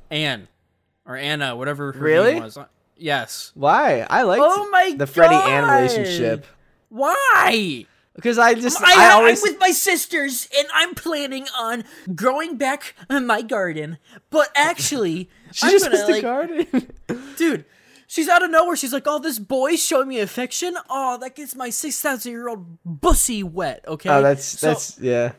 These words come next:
Speaker 2: yeah. She did kinda lose sight of everything.
Speaker 1: Yes.
Speaker 2: That's like the, yeah. She's like the, the opposite anti-Omni-Man. Like, Omni-Man, like, makes sense where he's like,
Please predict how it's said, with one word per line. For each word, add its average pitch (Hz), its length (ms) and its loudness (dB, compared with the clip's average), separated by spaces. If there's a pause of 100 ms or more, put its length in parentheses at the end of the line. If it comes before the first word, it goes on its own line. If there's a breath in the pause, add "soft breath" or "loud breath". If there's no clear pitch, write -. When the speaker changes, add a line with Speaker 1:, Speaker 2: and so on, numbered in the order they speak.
(120)
Speaker 2:
yeah. 160 120 -4
She 196 120 -6
did 196 120 -4
kinda 226 180 2
lose 185 220 0
sight 170 160 2
of 165 180 0
everything. 127 680 -6
Speaker 1:
Yes. 480 1040 4
Speaker 2:
That's 165 220 -2
like 208 120 -2
the, 190 80 -8
yeah. 147 160 -2
She's 180 200 -4
like 202 120 -4
the, 185 260 -4 (200)
the 135 240 -10 (340)
opposite 131 500 0
anti-Omni-Man. 107 960 -6
Like, 95 160 -10
Omni-Man, 123 460 -4
like, 117 160 -6
makes 110 220 -8
sense 110 280 -8
where 110 100 -8
he's 104 160 -8
like, 101 300 -4